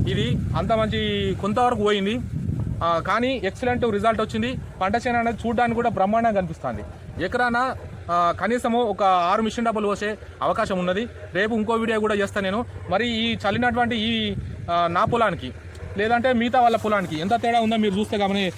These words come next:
ఆ, గమనించవచ్చు. ఇ-, ఇది కూడా మీకు తీసి చూపిస్తా. ఇది చూడండి,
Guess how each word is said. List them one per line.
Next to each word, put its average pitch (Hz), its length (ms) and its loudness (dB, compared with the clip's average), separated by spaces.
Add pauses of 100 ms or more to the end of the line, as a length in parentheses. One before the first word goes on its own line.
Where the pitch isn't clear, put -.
(200)
ఆ, 151 260 2
గమనించవచ్చు. 214 580 0 (1300)
ఇ-, 143 220 -2
ఇది 156 100 0
కూడా 220 520 4
మీకు 165 400 0
తీసి 214 260 -2
చూపిస్తా. 202 440 0 (260)
ఇది 156 120 -2
చూడండి, 156 280 2